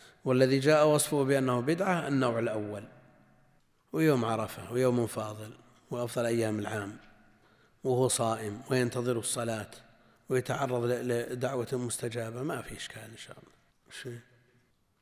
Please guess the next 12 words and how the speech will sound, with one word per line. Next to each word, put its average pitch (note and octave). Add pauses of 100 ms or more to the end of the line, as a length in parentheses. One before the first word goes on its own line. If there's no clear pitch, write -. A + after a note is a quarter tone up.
(140)
مسجد A#2
إيش؟ A2+ (1600)
على D#3
كل B2+
حال، C#3 (100)
مالك C3+
له C3
القول A2+
بكراهة A2+
الإحرام A2+
قبل A2
الميقات، A2+